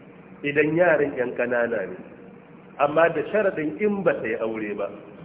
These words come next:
An rabu yaro iya shekara ɗaya ko biyu ko uku ko huɗu ko biyar, a magana mafi inganci custody nata ne.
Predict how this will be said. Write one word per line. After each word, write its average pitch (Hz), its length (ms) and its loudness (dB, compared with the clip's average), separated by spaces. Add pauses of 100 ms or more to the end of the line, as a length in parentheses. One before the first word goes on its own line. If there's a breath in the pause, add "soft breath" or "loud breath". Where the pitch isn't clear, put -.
(260)
An 180 180 6
rabu 175 240 2
yaro 165 340 2
iya 160 180 0
shekara 147 480 0
ɗaya 147 260 -6
ko 156 180 -4
biyu 151 280 -6
ko 160 80 -4
uku 170 360 -4
ko 143 140 -4
huɗu 151 260 -8
ko 170 160 0
biyar, 156 280 0 (320)
a 139 120 -4
magana 143 340 0
mafi 147 220 -4
inganci 135 680 -8 (320)
custody 175 520 -4
nata 113 340 -2
ne. 92 100 -10